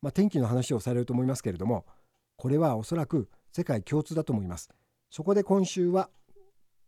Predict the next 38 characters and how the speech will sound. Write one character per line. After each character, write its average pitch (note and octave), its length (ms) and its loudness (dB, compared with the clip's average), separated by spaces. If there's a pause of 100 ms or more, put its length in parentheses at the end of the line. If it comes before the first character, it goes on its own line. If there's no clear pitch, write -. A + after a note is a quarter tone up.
(120)
天 F#3 160 6
気 C3 100 -6
の G#2+ 100 -2
話 G#2 80 -6
題 A2+ 140 0
の C#3+ 160 0
表 B2+ 60 0
現 C3 200 2
を F3+ 160 2
ご A2 120 -10
紹 A2 140 -4
介 G2 160 -8
し - 60 -14
て - 60 -12
い - 20 -6
ま F2+ 80 -8
す。 - 100 -14 (760)
今 F#3 180 4
日 - 20 0
は B2 220 -4 (420)
「It's - 260 -4 (120)
cool」 C#3 600 6 (420)
で G2+ 100 -8
す。 - 240 -12 (880)
続 G#3 200 -4
け B3 100 4
て F3+ 80 4
言 C3+ 40 8
っ - 40 -4
て C3 120 0
み B2+ 60 2
て C3 80 -2
く A2+ 80 -4
だ A2 80 -2
さ B2 140 2
い。 G3 100 -6 (1120)
「It's - 240 -6
cool. F3 460 4